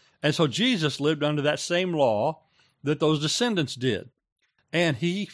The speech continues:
he kept it. Uh, they did not, uh, but he did. And he redeemed, he redeemed those under that law. He redeemed those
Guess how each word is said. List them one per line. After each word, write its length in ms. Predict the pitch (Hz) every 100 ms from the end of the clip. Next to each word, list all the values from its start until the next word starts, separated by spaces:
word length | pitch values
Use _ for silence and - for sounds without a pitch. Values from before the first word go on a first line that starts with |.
| _
he 340 | 131 180 180 156
kept 340 | - 254 - 107
it. 280 | - - - _ _ -
Uh, 80 | 113
they 180 | 147
did 200 | 165 143
not, 400 | 139 123 190 - - _ _ _ _ -
uh, 160 | 113 113
but 220 | 135 123
he 160 | 151
did. 440 | 135 117 104 196 196 _ _ _
And 120 | 147 143
he 140 | 202
redeemed, 640 | 170 143 151 233 240 160 _ _ _ _ _ _ _ _ _ _ _ _ _ -
he 120 | 196
redeemed 460 | 170 151 233 226
those 380 | 147 117 135 165 _ _ _
under 300 | 156 185 208
that 260 | 185 185 165
law. 500 | 151 107 120 190 - _ _ _
He 140 | - 196
redeemed 480 | 180 147 208 233 160
those 540 | 147 120 139 180